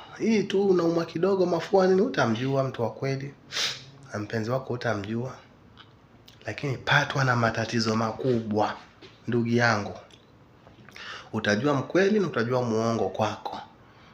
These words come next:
Naona? Manake wengi walikuwa ni urafiki,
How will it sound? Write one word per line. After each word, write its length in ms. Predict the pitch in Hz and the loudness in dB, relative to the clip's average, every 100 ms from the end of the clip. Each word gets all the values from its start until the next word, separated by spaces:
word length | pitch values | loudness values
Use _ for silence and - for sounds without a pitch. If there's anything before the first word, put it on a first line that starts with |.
| - - 117 | -20 -10 -4
Naona? 380 | 117 101 113 135 - - | -4 -4 -6 -8 -18 -6
Manake 320 | 104 123 131 110 | -2 -2 0 2
wengi 260 | 143 135 | 4 6
walikuwa 320 | 113 110 113 110 | 4 4 2 0
ni 60 | |
urafiki, 680 | 107 107 - 160 151 - 98 | 0 -2 -4 -6 -6 -8 -12